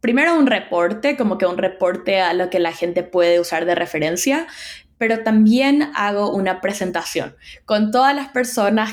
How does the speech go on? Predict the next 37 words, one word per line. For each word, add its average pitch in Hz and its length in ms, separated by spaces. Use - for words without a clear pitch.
que, 185 260
que 202 80
estén 202 240
involucradas 190 800
en 175 80
el 175 140
proyecto. - 480
Y 151 80
yo 170 180
presento 233 760
sobre, 190 680
sobre 170 340
qué 277 160
fue 277 140
el 214 80
proyecto, 214 840
por - 160
qué 226 100
hicimos 202 380
el 208 100
proyecto, 175 600
qué - 200
clase 180 320
de 170 100
preguntas 175 520
queríamos 170 420
responder 180 680
y 214 200
qué 208 160
fue 196 240
lo 175 120
que 185 80
escuchamos 160 640
de 165 60
usuarios, 160 640
¿verdad? - 360
Y - 460